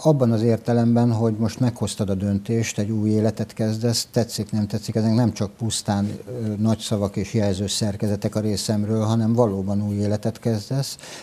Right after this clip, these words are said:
tehát színművész maradsz, színész maradsz egy más közegben, egy,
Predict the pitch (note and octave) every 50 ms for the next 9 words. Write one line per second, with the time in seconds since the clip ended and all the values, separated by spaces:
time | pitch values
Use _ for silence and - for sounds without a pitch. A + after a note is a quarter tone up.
0 | - - G#2 G2 - - - C3 C#3 B2 A2 A2 G2 F#2+ G2+ F#2+ - - - G#2+
1 | G#2 G#2+ G#2+ - - - - A2+ G#2+ A2 A2+ G#2+ G#2 - - A#2+ A2+ A#2 A#2+ A#2
2 | - - F#2+ F#2 F2 G#2 G#2 G#2 A#2 A#2 - - - B2 A#2 A#2+ A#2+ A2+ A2+ A2+
3 | A2 A#2+ A#2+ A#2 A#2 A#2 - - - - - - - - F2+ F2+ F2+